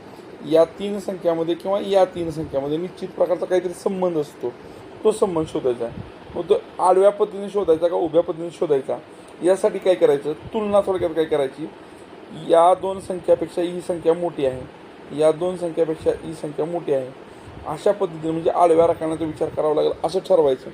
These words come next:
ते कदाचित चुकीचंही असू शकतं. मग आपल्या असं लक्षात येईल बघा, इथं निरीक्षण केल्यानंतर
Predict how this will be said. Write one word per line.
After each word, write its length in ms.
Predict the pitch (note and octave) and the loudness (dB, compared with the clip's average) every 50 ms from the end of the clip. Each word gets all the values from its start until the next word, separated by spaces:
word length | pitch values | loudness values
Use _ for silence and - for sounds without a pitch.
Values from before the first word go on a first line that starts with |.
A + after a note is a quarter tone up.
| - - - - - - - - - | -16 -18 -20 -20 -20 -20 -16 -6 -2
ते 60 | G3 F#3 | -2 0
कदाचित 360 | - F#3 F#3 F#3+ F3+ G#3+ A3+ G#3+ - - - | 2 2 0 0 0 -4 -10 -14 -12 -10 -10
चुकीचंही 360 | - A3+ C4+ B3+ A3+ B3+ B3+ | -8 -6 -4 -2 0 2 2
असू 200 | A#3 G#3 G3 G#3+ | 2 0 -2 -6
शकतं. 400 | F#3+ F#3 G3 - - - - G#2+ G#2 G2+ - - - - - - - - - | -6 -6 -8 -8 -8 -10 -10 -10 -10 -10 -14 -18 -20 -20 -20 -20 -20 -14 -6
मग 220 | G3+ G#3 B3 B3+ C4 - - - - - - - - - | 0 2 2 2 2 0 -6 -20 -20 -20 -20 -18 -12 -10
आपल्या 300 | F3 F3 - F#3+ G3 F#3+ | -8 -4 0 2 2 2
असं 180 | F3+ - G#3 | 2 0 0
लक्षात 240 | F#3+ F#3 F3+ - F3+ E3 | -2 -2 -2 -2 -6 -6
येईल 140 | E3+ E3 D#3+ | -6 -4 0
बघा, 160 | D3+ D3 C#3+ | 0 2 2
इथं 360 | D3 D#3 D#3 D3+ D3 D#3+ F3+ - - - - - - - - - - - - - - - - - - - - - - - - - - - - - | 2 0 0 0 2 0 0 0 -6 -16 -20 -20 -20 -20 -20 -20 -20 -20 -20 -20 -20 -20 -20 -20 -20 -20 -20 -20 -20 -20 -20 -20 -20 -18 -12 -6
निरीक्षण 360 | D3+ D#3+ E3 E3+ D#3+ - E3+ E3 | -2 -2 -2 -2 0 0 0 0
केल्यानंतर 760 | D#3+ - E3 C#3+ C#3 C3+ C3+ C#3 C#3 C3+ - - C3 C3+ | 2 0 0 2 0 0 -2 -4 -6 -4 0 0 0 0